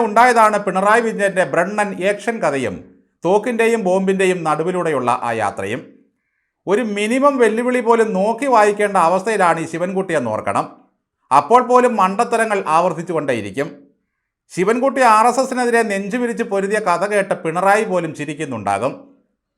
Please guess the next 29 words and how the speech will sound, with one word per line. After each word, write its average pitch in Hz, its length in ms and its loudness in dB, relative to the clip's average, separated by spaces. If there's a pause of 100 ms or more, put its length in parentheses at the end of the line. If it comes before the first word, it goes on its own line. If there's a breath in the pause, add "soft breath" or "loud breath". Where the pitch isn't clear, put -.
(180)
പിണറായി 220 480 4
മോദിക്ക് 220 420 0
മുമ്പിൽ 233 200 0 (100)
വളഞ്ഞു 226 380 4
കുത്തുനിന്ന് 214 480 -2
കുടുംബരക്ഷയ്ക്ക് 214 720 -2
വേണ്ടി 185 220 -2
പ്രാർത്ഥിക്കുകയാണ് 165 800 0 (100)
ശിവൻകുട്ടി. 117 460 -6 (560)
ഈ 180 80 -6 (120)
വിദ്യാഭ്യാസ 254 540 2 (100)
മന്ത്രി 247 260 0
അറിഞ്ഞായിരുന്നോ 196 580 0 (240)
പിണറായി 214 500 2
ആളെ 202 300 4
വിട്ട് 190 240 -4
പി 165 160 -8
എം 208 100 -4
ശ്രീയിൽ 170 260 -2
ഒപ്പുവയ്പ്പിച്ചത്? 117 560 -2 (460)
അത്രയ്ക്ക് 226 560 0
വിലയാണ് 202 460 6 (100)
ഈ 143 120 -10
സർക്കാരിലെ 160 440 0 (100)
ഓരോ 165 220 0 (160)
മന്ത്രിമാർക്കും. 113 560 -4 (640)
ശിവേട്ടൻ 233 480 2
ആ 247 100 2
പൊരുതലിൻ്റെ 240 480 0